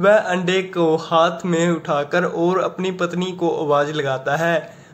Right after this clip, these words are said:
पत्नी के आते ही वह कहता है, "अब हम गरीब नहीं रहेंगे, हम दुनिया के सबसे अमीर आदमी बन जाएंगे।" किसान की यह बात सुनकर पत्नी कहती है, "पागल हो गई क्या?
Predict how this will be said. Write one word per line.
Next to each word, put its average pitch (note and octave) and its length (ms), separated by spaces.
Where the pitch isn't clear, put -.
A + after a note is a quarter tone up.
पत्नी G#3 400
के G3+ 160
आते D3+ 400
ही F#3 200
वह F3+ 160
कहता D3+ 440
है, E3+ 240
"अब F3 240
हम F3 380
गरीब D#3+ 340
नहीं D3+ 280
रहेंगे, D3+ 680
हम G3+ 220
दुनिया F#3 360
के G3 200
सबसे G3 400
अमीर D#3+ 500
आदमी D3+ 380
बन C#3+ 240
जाएंगे।" C#3+ 680
किसान G#3 420
की G#3+ 140
यह F#3+ 280
बात E3+ 280
सुनकर E3 380
पत्नी F3 440
कहती D#3 320
है, D#3+ 160
"पागल D#3 440
हो E3 260
गई D#3 260
क्या? E3 440